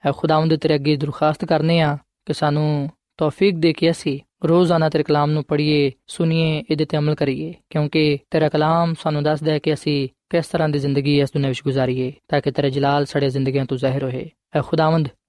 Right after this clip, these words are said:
ਜਦੋਂ ਅਸੀਂ ਤੇਰੇ ਕਲਾਮ ਨੂੰ ਅਪਣਾਉਂਦੇ ਹਾਂ, ਇਹਦੇ ਤੇ ਅਮਲ ਕਰਨੇ ਹਾਂ, ਉਸ ਵੇਲੇ ਅਸੀਂ ਤੇਰੀ ਕਾਮਿਲ ਮਰਜ਼ੀ ਨੂੰ ਪੂਰਾ ਕਰਨ ਵਾਲੇ ਬਣਨੇ ਹਾਂ। ਐ ਖੁਦਾਵੰਦ, ਆਪਣੇ ਕਲਾਮ ਦੇ ਵਸੀਲੇ ਨਾਲ ਸਾਨੂੰ ਬੜੀ ਬਰਕਤ ਦੇ ਤੇ ਫਜ਼ਲ ਬਖਸ਼ ਕੇ ਅਸੀਂ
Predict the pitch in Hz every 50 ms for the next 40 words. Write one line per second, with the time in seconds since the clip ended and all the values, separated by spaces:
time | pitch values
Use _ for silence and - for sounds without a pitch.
0 | _ - 160 151 165 165 - - 175 165 165 156 - 165 175 - 156 156 156 160
1 | 170 175 175 170 175 170 160 156 - _ _ _ - 165 - 165 160 160 160 165
2 | 175 175 170 165 160 156 - - 160 147 156 151 - 160 151 156 156 - 151 147
3 | 151 160 165 165 160 151 147 143 - _ _ - 156 - - 160 156 156 151 -
4 | 156 147 - 143 139 - 147 143 143 147 147 143 143 139 139 147 151 147 143 139
5 | 135 - _ _ _ _ _ - 156 156 147 - - 139 135 135 139 135 135 127
6 | 131 127 123 123 131 143 160 170 - _ _ _ _ _ _ _ _ _ 160 147
7 | - - - 175 160 160 160 165 165 160 - 165 160 - 156 151 151 156 151 147
8 | 147 - - 151 156 156 156 151 156 - - 156 143 143 143 143 139 - _ _
9 | _ _ _ _ _ - 156 156 165 156 175 165 - 190 185 160 170 165 160 -
10 | _ _ _ _ _ - - 143 - 160 156 170 175 160 175 165 - - - 170
11 | 165 156 - - 165 160 151